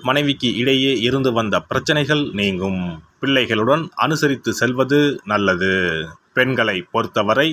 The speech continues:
எதிலும் முழு கவனத்துடன் ஈடுபடுவது நன்மையை தரும். பணவரத்து எதிர்பார்த்தபடி இருக்கும். கலைத்துறையினர் மற்றவர்களுக்கு உதவ போய்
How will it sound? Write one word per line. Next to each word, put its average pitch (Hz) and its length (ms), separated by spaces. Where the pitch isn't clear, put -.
எதிலும் 120 320
முழு 147 180
கவனத்துடன் 117 500
ஈடுபடுவது 107 520
நன்மையை 113 360
தரும். 90 320
பணவரத்து 151 600
எதிர்பார்த்தபடி 120 720
இருக்கும். 92 440
கலைத்துறையினர் 104 800
மற்றவர்களுக்கு 110 720
உதவ 117 240
போய் 139 200